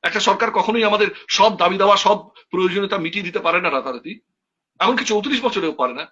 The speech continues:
পারেনি বামফ্রন্ট। কিন্তু এই কথা তো বলতেই হবে, যেটা, যেটা পেয়েছিলাম লড়াই করে আমাদের পূর্বসূরীরা, পূর্ব প্রজন্ম, যে জায়গায় যে সুস্থিতি দিয়েছিলেন রাজ্যের মানুষের, আইন শৃঙ্খলা থেকে শুরু করে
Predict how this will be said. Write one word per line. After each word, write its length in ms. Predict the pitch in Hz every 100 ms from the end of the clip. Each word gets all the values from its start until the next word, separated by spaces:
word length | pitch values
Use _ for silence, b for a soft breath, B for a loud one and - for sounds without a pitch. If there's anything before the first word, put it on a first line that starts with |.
| _ _ _ _ _
পারেনি 280 | 214 320 254
বামফ্রন্ট। 420 | 156 127 143 214 _ _ _ _ _ _ _ _ _ _ _ -
কিন্তু 160 | 202
এই 60 | 190
কথা 140 | 247 247
তো 80 | 233
বলতেই 320 | 247 277 226
হবে, 180 | 160 139
যেটা, 320 | 156 180 170 - _
যেটা 240 | 110 151 208
পেয়েছিলাম 560 | 233 226 - 143 123
লড়াই 420 | 117 123 143 185
করে 340 | 202 196 185 165 B B -
আমাদের 280 | 143 156 156
পূর্বসূরীরা, 560 | 156 135 170 - 139 135
পূর্ব 260 | 147 139 151
প্রজন্ম, 500 | 143 156 156 117 - _ _ _ _
যে 140 | -
জায়গায় 340 | 139 165 233 226
যে 200 | 127 160
সুস্থিতি 480 | - 202 - 277 240
দিয়েছিলেন 440 | 190 165 135 120
রাজ্যের 280 | 120 107 117
মানুষের, 320 | 104 95 110
আইন 220 | 139 175
শৃঙ্খলা 380 | 165 165 160 151
থেকে 180 | 143 -
শুরু 220 | 135 127
করে 280 | 123 120